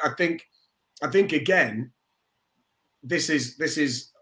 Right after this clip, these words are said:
a work in progress. He's settled in so well, hasn't he? He's just settled a little bit quicker than Sangare. I think, like you say, he's just, he's just hit his straps a little bit quicker. I think Mangala's position will come under threat by Danilo when he's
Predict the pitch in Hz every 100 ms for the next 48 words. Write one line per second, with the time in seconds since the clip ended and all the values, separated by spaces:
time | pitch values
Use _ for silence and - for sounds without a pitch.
0 | _ _ _ - 151 156 147 143 123 170
1 | 143 - 185 170 - 156 151 147 139 -
2 | 147 135 165 127 143 123 120 120 180 -
3 | 185 139 143 151 147 135 135 - 180 -
4 | 110 - - 123 143 127 120 120 107 95
5 | - 123 131 127 139 135 139 123 147 127
6 | 123 139 135 139 123 135 - _ _ _
7 | _ - 151 151 123 - 143 - 135 131
8 | 127 127 127 156 120 101 - _ _ _
9 | _ _ _ _ 185 190 196 170 160 151
10 | 156 151 139 143 131 123 131 131 127 139
11 | 131 123 143 135 135 123 127 131 131 120
12 | 120 117 113 -